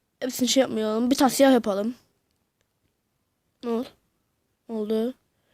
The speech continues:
Arkadaşlar gördüğünüz gibi böyle. Bunlar sizi ayakta takip edebiliyor. Dani zaten yürüdü. Al, kalk. Bak hadi yürüyor. Saçma olmuş. Böyle.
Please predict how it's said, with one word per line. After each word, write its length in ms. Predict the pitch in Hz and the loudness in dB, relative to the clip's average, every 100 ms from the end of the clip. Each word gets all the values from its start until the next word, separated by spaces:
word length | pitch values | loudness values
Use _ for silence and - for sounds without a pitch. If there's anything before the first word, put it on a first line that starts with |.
| - - - | -20 -20 -6
Arkadaşlar 340 | 302 339 330 | 0 0 4
gördüğünüz 400 | 277 233 254 302 | 4 6 4 4
gibi 280 | 294 247 208 | 6 4 4
böyle. 460 | 240 277 254 233 269 _ _ - _ _ _ _ | 2 4 4 4 2 _ _ -20 _ _ _ _
Bunlar 320 | 254 269 330 359 | 2 4 6 4
sizi 280 | 294 285 | 4 6
ayakta 480 | 320 302 247 240 262 | 6 6 6 6 4
takip 340 | 294 269 254 247 | 4 4 4 4
edebiliyor. 520 | 208 214 233 233 233 | 4 2 4 4 4
Dani 200 | 233 247 | 6 6
zaten 200 | 262 247 | 6 6
yürüdü. 500 | 226 226 208 240 262 _ _ _ _ _ _ _ _ - | 4 2 2 2 0 _ _ _ _ _ _ _ _ -14
Al, 100 | 220 _ - | -14 _ -18
kalk. 280 | - 247 247 _ _ _ _ _ _ _ - | -10 -10 -10 _ _ _ _ _ _ _ -8
Bak 180 | 254 - | -6 2
hadi 120 | 254 | 4
yürüyor. 600 | 233 233 254 269 240 269 - | 6 6 8 8 8 6 2
Saçma 400 | - 226 254 247 | -2 0 2 2
olmuş. 460 | 226 214 247 - _ _ - | 2 -2 -6 -8 _ _ -10
Böyle. 360 | 220 220 214 | -4 -4 -4